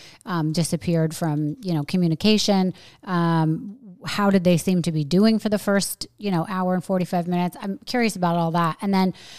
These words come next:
I'm curious if a submarine, uh, or a submersible like that implodes,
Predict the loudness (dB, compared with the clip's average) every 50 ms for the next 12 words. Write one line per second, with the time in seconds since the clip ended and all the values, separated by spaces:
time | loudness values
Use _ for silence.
0 | -12 -6 -4 -4 -2 0 2 2 4 2 2 0 -4 _ _ 0 0 0 0 -4
1 | -10 -16 -20 _ _ _ _ _ _ -10 0 0 2 2 2 2 0 2 2 2
2 | 2 2 2 0 0 -2 -6 -10 _ -8 -4 -4 -4 0 0 0 0 2 0 0
3 | 0 0 0 0 0 -2 0 0 0 0 0 -2 -2 -2 -2 -2 -2 -2 -4 _
4 | _ _ _ _ _ _ 0 0 2 2 4 4 6 6 6 4 2 0 -2 -6
5 | -10 -14